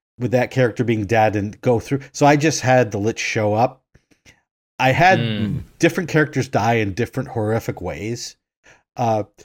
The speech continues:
Speaker 1: so
Speaker 2: Mm.
Speaker 1: it, it became a little bit of a, a joke while being very serious
Speaker 2: <laughs>
Speaker 1: in game. Became kind of funny outside of the game. And they didn't know quite what to do, 'cause I'm generally quite a serious D M, so they,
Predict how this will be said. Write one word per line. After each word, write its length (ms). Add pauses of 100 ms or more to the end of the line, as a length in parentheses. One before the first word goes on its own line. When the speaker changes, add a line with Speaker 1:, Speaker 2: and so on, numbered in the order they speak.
(120)
Speaker 1:
so 220
Speaker 2:
Mm. 140
Speaker 1:
it, 220
it 200
became 340
a 60
little 260
bit 140
of 160
a, 280
a 120
joke 640 (440)
while 460
being 320
very 220
serious 480
Speaker 2:
<laughs> 60
Speaker 1:
in 140
game. 360 (440)
Became 380
kind 160
of 80
funny 300
outside 400
of 100
the 60
game. 360 (460)
And 440
they 240
didn't 260
know 220
quite 320
what 200
to 120
do, 340 (420)
'cause 160
I'm 140
generally 420
quite 220
a 60
serious 480
D 180
M, 220
so 180
they, 300